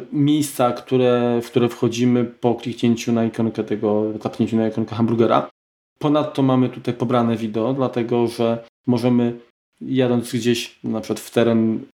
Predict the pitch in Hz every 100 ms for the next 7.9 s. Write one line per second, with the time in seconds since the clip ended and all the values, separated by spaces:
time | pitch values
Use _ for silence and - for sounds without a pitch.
0 | _ _ _ _ 120 123 120 123 123 120
1 | 120 123 127 131 123 120 117 120 120 -
2 | - _ _ _ _ _ - 127 123 139
3 | - - 113 117 113 120 110 - 113 113
4 | - - - 113 113 107 113 113 110 117
5 | 107 107 107 113 113 120 - 165 - -
6 | _ _ _ _ - 120 - 123 110 117
7 | 120 - 131 - 139 120 123 127